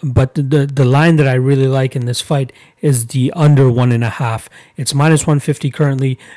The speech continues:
but it's probably the best bet either way. I expect Khamzat to go out there and take him down immediately,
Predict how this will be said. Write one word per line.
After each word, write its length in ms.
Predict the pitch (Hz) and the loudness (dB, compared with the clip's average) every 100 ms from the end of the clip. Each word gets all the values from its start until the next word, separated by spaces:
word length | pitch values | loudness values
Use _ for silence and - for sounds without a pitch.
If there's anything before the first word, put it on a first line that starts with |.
| _ | _
but 160 | 143 131 | -4 -2
it's 380 | 123 - - | -2 -4 -6
probably 560 | - - 160 135 135 135 | -10 -4 0 2 2 2
the 100 | 127 | 2
best 320 | 113 127 - | 0 -2 -2
bet 180 | - 127 | -2 -4
either 300 | 139 139 120 | -2 0 0
way. 300 | 117 127 113 - - - _ | 2 0 -2 -8 -20 -20 _
I 80 | 139 | -2
expect 460 | 127 - - 156 - | -2 -2 -2 -2 -2
Khamzat 380 | 156 135 139 | -4 -2 -2
to 100 | 131 | -2
go 160 | 131 135 | 0 0
out 100 | 135 | 0
there 180 | 139 131 | -2 -2
and 120 | 127 | -2
take 200 | - 135 | -2 0
him 120 | 131 | 0
down 200 | 123 120 | 2 2
immediately, 600 | 120 123 123 123 131 120 | 2 0 0 -2 -2 -2